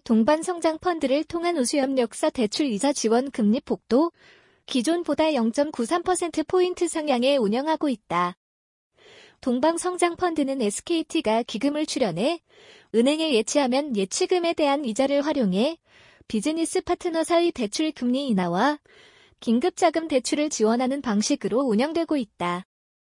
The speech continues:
특히 에스케이티는 비즈니스 파트너사와 함께 성장하기 위해 무상 이에스지 진단을 제공하고 이에스지 행복 플로깅을 함께하는 등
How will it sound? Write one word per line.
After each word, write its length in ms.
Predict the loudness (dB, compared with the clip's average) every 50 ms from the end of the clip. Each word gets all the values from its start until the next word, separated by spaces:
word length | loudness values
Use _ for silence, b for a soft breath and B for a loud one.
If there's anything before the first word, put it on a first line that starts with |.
| _ _ _
특히 340 | -2 -2 0 2 2 2
에스케이티는 800 | 4 2 0 -2 -4 -4 -2 -2 -2 -2 -2 -2 -2 -2 -2 -4 -6
비즈니스 580 | -6 -6 -4 -4 -4 -4 -4 -6 -4 -4 -6 -4
파트너사와 760 | -2 -4 -4 -2 -2 -2 -2 -2 -2 2 4 6 6 6 6
함께 320 | 2 -2 -4 -2 -2 -2
성장하기 640 | 0 -2 -4 0 0 0 2 2 0 -2 -2 -2 -4 -4
위해 380 | -2 -2 2 2 2 2 0 -4 b b b b b b b b
무상 320 | -4 -2 0 0 -2 0 0
이에스지 420 | 0 0 0 0 -2 -2 -2 -2
진단을 460 | -2 -2 -2 0 0 0 0 0 -2
제공하고 800 | -2 -2 -2 -2 -2 -2 -2 -2 -2 -4 -2 0 0 0 0 0 -4 B B B B B B B B B
이에스지 560 | -2 2 4 4 4 4 0 -4 -2 0 -2 0
행복 340 | -2 -2 -2 -2 -2 -2
플로깅을 520 | 0 2 2 2 4 2 0 -2 -2 -2 -4
함께하는 600 | -4 -6 -6 -2 -2 0 0 0 0 0 -2 0
등 280 | 0 0 0 0 -4